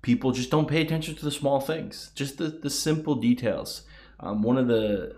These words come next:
and actually, you know, I'm not gonna, I'm gonna, you should subscribe and listen to future episodes, 'cause we're gonna break down, like, a, a great service plan,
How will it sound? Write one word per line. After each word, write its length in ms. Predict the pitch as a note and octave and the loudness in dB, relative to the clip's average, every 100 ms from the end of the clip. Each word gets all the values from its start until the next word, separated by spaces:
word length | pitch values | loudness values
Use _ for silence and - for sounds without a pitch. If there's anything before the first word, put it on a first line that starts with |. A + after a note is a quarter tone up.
| - | -12
and 520 | - G#2+ G#2 F2 G#2+ | -10 -6 -6 -6 -4
actually, 280 | A#2 C3 C#3+ | -4 -2 -2
you 40 | B2+ | 0
know, 120 | A#2+ | 2
I'm 100 | A#2 | 0
not 160 | G#2+ | -2
gonna, 260 | G#2+ F2 E2+ - G2+ | -2 -4 -6 -12 -8
I'm 100 | A#2+ | -6
gonna, 180 | A#2 | -4
you 140 | G#2 B2 | -4 -4
should 220 | - C#3 | -4 -6
subscribe 540 | D3+ - - C3+ A#2+ | -6 -6 0 2 2
and 100 | G#2 | 2
listen 180 | G#2 G#2 | -2 -2
to 60 | G#2 | -4
future 240 | A#2+ G#2 | -4 -2
episodes, 360 | G2 - - - - - - | -4 -4 -12 -14 -18 -20 -4
'cause 140 | A#2+ | -2
we're 80 | C#3+ | 0
gonna 180 | E3+ C#3+ | 2 2
break 420 | G#2 A#2+ A#2+ G2+ | 4 6 6 4
down, 380 | A2 A2 G2+ F2+ | 2 4 2 0
like, 300 | F#2 F2 - | -4 -6 -4
a, 200 | G2 F#2 | -4 -2
a 80 | G#2 | -4
great 400 | G2 G2+ A2 A2 | -4 2 2 2
service 420 | - G#2+ G2+ G2+ | 0 2 2 0
plan, 500 | - - F#2 F2+ F#2 | -2 -4 -2 -2 -4